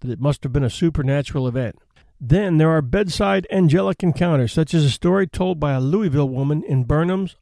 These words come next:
A Book of Angels. One of the woman's good friends had died, but seemed to linger as a presence. Moreover, she says, "Twice I've awakened from sleep to see something mystical.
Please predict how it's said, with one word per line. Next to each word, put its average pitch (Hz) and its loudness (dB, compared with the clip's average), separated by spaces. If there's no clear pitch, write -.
A 135 -2
Book 165 -2
of 175 -2
Angels. 127 -2
One 170 2
of 220 0
the 160 -2
woman's 165 2
good 160 0
friends 156 -2
had 139 -4
died, 139 -4
but - -8
seemed 160 0
to 151 2
linger 175 -2
as 170 -2
a 165 -8
presence. 139 -6
Moreover, 143 0
she 131 -6
says, 151 -6
"Twice 202 -2
I've 151 0
awakened 151 -2
from 165 0
sleep 175 -2
to - -8
see 160 0
something 151 -2
mystical. 123 -4